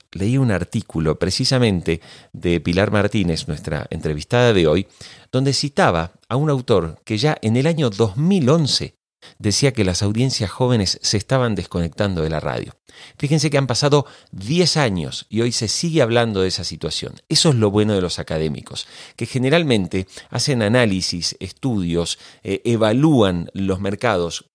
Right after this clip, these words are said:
con datos y de ahí van obteniendo conclusiones que muchas veces nos anticipan tendencias. Pero bueno, vamos directamente al episodio de hoy y a, por favor, presentemos a la invitada.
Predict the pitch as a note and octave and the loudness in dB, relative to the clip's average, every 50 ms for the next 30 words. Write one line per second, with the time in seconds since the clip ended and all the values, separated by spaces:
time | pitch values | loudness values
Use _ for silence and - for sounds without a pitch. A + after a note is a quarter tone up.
0 | _ - G2+ F#2 F#2 F#2 G2+ C3+ C#3+ B2 - - - F#2 F#2+ - - _ - - | _ -4 -2 -2 -2 0 2 2 2 2 0 -2 -4 -4 -4 -4 -10 _ -20 -20
1 | - _ _ _ - C3+ C#3 C#3+ C3+ D3+ D3+ D3 E3+ F3+ F#3+ F3 - A2+ A2+ C#3+ | -20 _ _ _ -2 0 2 2 4 4 4 4 4 2 0 -2 -4 -2 -2 -2
2 | D3+ D3+ D3+ B2 - A#2 A#2 B2+ C3+ C#3 C3 A#2+ - G#2 G2+ G2 A2+ A2 - B2+ | 0 0 -2 -4 -2 -2 -2 0 0 0 -2 -2 -2 -4 -4 -2 -4 -4 -2 -2
3 | B2+ C3 - _ - C#3 C3 C3+ D#3 F3 F#3 - - E3+ C#3+ A2+ A#2+ A#2 D#3 F3 | -2 -2 -4 _ -2 0 0 0 0 -2 -2 -2 -2 -2 -2 -2 -2 0 0 0
4 | E3+ - - C#3 G2 - - - - - - _ - - G2 F#2+ - G#2 F#2+ F2 | 0 0 0 0 -2 -2 -4 -8 -12 -20 -20 _ -6 -4 -2 -2 0 -2 -2 -2
5 | F2+ E2+ - G2+ G2 - E2+ E2 D2 D#2 C#2+ C#2+ A#1+ A1+ - - - - - - | -4 -6 -6 -8 -6 -6 -6 -6 -4 -6 -6 -6 -8 -10 -10 -8 -10 -10 -10 -10
6 | - - _ - - - _ - - D3+ C#3 A#2 E2+ E2+ - - A#2 D#3 F#3 G3 | -12 -14 _ -20 -20 -18 _ 2 4 6 6 4 2 0 -8 -8 -2 0 2 2
7 | G3 D#3 A#2+ - A2+ G#2+ G2 C#3 D3 E3+ F#3+ - - - C#3+ C#3 D#3+ E3+ E3+ C3+ | 2 0 -2 -4 -6 -2 2 2 4 4 2 0 0 -2 0 0 2 0 -2 -2
8 | A#2 G2+ - - _ _ _ _ _ - F#2 G2 G2+ F#2+ A#2+ G#2+ - - D3 C#3+ | -4 -4 -6 -6 _ _ _ _ _ -6 -2 -2 -2 -2 -2 -2 -2 0 0 0
9 | C3 A#2 G2 F2+ F#2 G#2+ C#3 E3 F3+ D3+ - _ _ _ _ _ - C3+ C#3+ D3+ | 2 2 2 2 4 4 4 4 2 -2 -6 _ _ _ _ _ -6 0 2 4
10 | C3+ A2+ - - C#3 B2+ - B2 A#2+ B2+ D3 D#3+ C#3+ B2 - _ - G2+ G2 F2+ | 4 2 2 0 -2 0 2 0 2 4 4 2 0 -4 -12 _ -4 -4 -2 -2
11 | - G2+ F#2 F2+ - G2+ F#2+ F#2+ F#2+ - E2+ D#2+ D#2+ D2+ D2+ D2 - - - G1+ | -2 -4 -4 -2 -2 -2 -2 -2 -2 -4 -4 -4 -4 -4 -6 -8 -10 -12 -14 -14
12 | - - _ | -18 -20 _